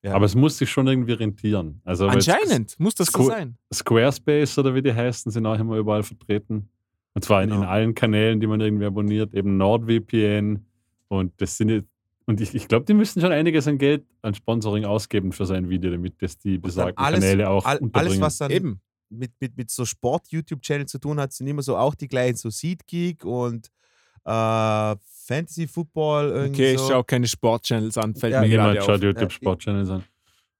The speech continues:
Speaker 2: <laughs>
Speaker 1: Aber egal. Äh, ja, auf jeden Fall, es sind auch immer, es sind auch immer die Großen. Ähm, aber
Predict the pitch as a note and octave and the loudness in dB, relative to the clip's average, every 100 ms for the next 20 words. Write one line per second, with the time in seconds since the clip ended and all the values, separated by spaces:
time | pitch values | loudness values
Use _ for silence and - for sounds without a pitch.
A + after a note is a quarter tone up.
0 | _ _ _ F3+ C#3+ - - - - - | _ _ _ 2 4 4 0 -2 0 0
1 | - F3 - D3+ - C#3 A#2 B2 - - | 0 -2 -2 -6 -6 -4 -2 -2 -2 -8
2 | - A#2+ A2+ G2 _ _ - - - C3+ | -4 0 0 0 _ _ -20 -18 -2 2
3 | C#3 C3+ - D3 F#3+ C#3 C3+ D#3+ D3+ C3+ | 2 0 -2 0 2 0 -2 -4 0 -2
4 | C3+ C#3+ C3 C3 B2 B2 B2 B2+ A2 - | -2 0 2 2 0 -4 -6 -8 -10 -8
5 | B2 B2 A2+ G#2+ G2 G2+ G2+ G#2+ G#2+ _ | -6 -4 -6 -10 -14 -14 -14 -18 -20 _
6 | - G2 F#2+ G2 G#2 _ _ - G#2+ G#2+ | -10 -8 -6 -8 -12 _ _ -8 -4 -2
7 | F#2 | -4